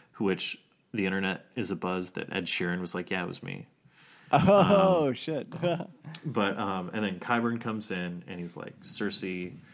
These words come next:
Speaker 1: wants, you know, there's a shit ton of gold outside for you." Cersei wants you basically to kill Jaime and Tyrion, and he gives him a crossbow f-, because he, she wants poetic justice and bullshit.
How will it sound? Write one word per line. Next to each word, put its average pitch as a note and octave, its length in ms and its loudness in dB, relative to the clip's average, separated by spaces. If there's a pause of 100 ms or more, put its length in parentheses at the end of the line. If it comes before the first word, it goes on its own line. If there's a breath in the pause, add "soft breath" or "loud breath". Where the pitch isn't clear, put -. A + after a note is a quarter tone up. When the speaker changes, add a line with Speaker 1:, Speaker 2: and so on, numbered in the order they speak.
(760 loud breath)
Speaker 1:
wants, F#2+ 460 -4
you A2 100 -2
know, F2 120 0
there's E2+ 320 -2
a G#2 100 -6 (260)
shit - 380 -2
ton A2+ 180 -4
of G2 100 -6
gold F#2 420 -4
outside G#2 460 -4
for - 160 -8
you." G2+ 280 -4 (1120)
Cersei A#2+ 320 0
wants F#2+ 240 -4
you G#2 80 -2
basically G2+ 520 -2
to F2 60 -8
kill F#2 300 -8
Jaime G2 280 -6
and F2+ 120 -6
Tyrion, A2 520 -4 (320 loud breath)
and F#2 100 -6
he F2 40 -4
gives E2+ 220 -4
him E2+ 60 -6
a E2 40 -6
crossbow F#2 800 -2 (140)
f-, - 180 -20
because F2 300 -6
he, - 160 -10
she - 160 -10
wants F2+ 180 -8
poetic F#2+ 480 -2
justice F2+ 640 -4
and F2+ 140 -10
bullshit. - 420 -8